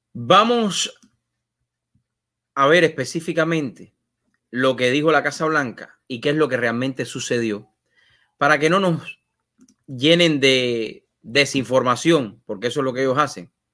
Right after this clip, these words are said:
desinformarnos constantemente. Y resulta ser que la Casa Blanca niega artículo de que Trump cortó abruptamente la entrevista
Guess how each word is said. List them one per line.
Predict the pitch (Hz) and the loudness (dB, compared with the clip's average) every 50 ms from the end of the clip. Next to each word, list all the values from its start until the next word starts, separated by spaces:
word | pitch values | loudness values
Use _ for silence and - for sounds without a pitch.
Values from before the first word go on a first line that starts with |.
| _ _ | _ _
desinformarnos | 107 101 98 113 110 - 113 110 110 123 139 143 131 110 98 90 85 - _ - - - _ _ _ _ _ _ _ _ | -10 -8 -6 -6 -6 -4 -4 -4 -2 0 0 0 0 -2 -4 -8 -12 -16 _ -20 -20 -20 _ _ _ _ _ _ _ _
constantemente. | - 107 113 113 107 98 - - - 135 139 143 139 127 131 131 127 131 127 110 95 82 - - _ _ _ _ _ _ _ _ _ _ _ _ _ _ _ _ _ _ _ _ _ _ _ _ _ _ - | -10 -8 -6 -6 -8 -10 -12 -6 -2 0 0 0 0 -2 -2 -2 -2 -2 -4 -4 -8 -10 -16 -20 _ _ _ _ _ _ _ _ _ _ _ _ _ _ _ _ _ _ _ _ _ _ _ _ _ _ 2
Y | 160 | 4
resulta | 170 190 190 190 247 226 240 240 | 6 6 6 4 2 2 2 2
ser | 202 - 208 156 110 101 - _ _ _ _ _ - _ _ _ _ _ _ _ _ _ _ _ _ _ _ _ _ _ _ _ _ _ _ _ _ _ _ _ _ | 2 4 2 2 2 0 -6 _ _ _ _ _ -20 _ _ _ _ _ _ _ _ _ _ _ _ _ _ _ _ _ _ _ _ _ _ _ _ _ _ _ _
que | - 147 | 2 4
la | 147 147 | 4 4
Casa | - 220 214 233 233 | 4 4 4 4 4
Blanca | 214 208 208 196 180 143 107 - 123 135 165 - _ _ _ _ _ | 4 6 4 4 4 2 -2 -4 -6 -8 -8 -12 _ _ _ _ _
niega | 113 123 139 151 170 196 208 196 190 160 | -4 -2 0 2 4 4 4 4 4 4
artículo | 139 120 - - 196 175 160 156 139 117 113 123 127 _ _ - | 2 0 -4 -6 -6 -4 -4 -6 -6 -6 -6 -8 -12 _ _ -8
de | 113 123 131 127 | -4 -2 -2 -2
que | 135 123 | -2 -4
Trump | 123 - - 190 214 214 208 180 - - - _ _ _ | -4 -4 -2 -2 -2 -2 -4 -6 -10 -16 -20 _ _ _
cortó | - 139 131 131 - - 190 196 190 175 151 | 0 0 0 0 0 0 2 4 6 6 6
abruptamente | 135 131 156 190 190 185 - 190 185 196 196 185 151 156 | 6 6 4 0 2 2 2 2 2 2 0 0 2 2
la | 139 131 | 2 0
entrevista | 127 110 123 127 160 190 170 175 - 139 113 131 - | 0 0 0 2 2 0 0 -2 -4 -6 -6 -6 -10